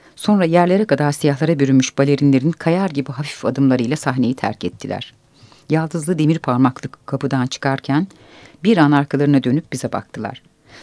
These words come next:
Dörtlü bir tasvirdiler. Ağır ağır uzaklaşmalarını, yokuşun köşesinde kaybolmalarını seyrettik. "İnancın ve tapıncın gerçek nesnesi hiç önemli değildir." dedi Theo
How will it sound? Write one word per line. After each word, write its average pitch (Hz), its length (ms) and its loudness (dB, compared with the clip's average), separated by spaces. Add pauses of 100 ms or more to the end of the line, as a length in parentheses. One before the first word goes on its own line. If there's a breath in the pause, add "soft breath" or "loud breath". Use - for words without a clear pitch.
(120 loud breath)
Dörtlü 214 300 2
bir 214 60 -6
tasvirdiler. 110 840 -4 (280)
Ağır 185 260 2
ağır 135 180 2
uzaklaşmalarını, 127 1000 0 (240 soft breath)
yokuşun 175 380 -2
köşesinde 143 500 0
kaybolmalarını 110 720 -2
seyrettik. - 520 -10 (920 loud breath)
"İnancın 226 520 6
ve 165 60 0
tapıncın 165 480 2
gerçek 156 400 0
nesnesi 139 400 -2
hiç 208 160 -4
önemli 131 360 0
değildir." 110 340 -4
dedi - 240 -6
Theo 110 280 -8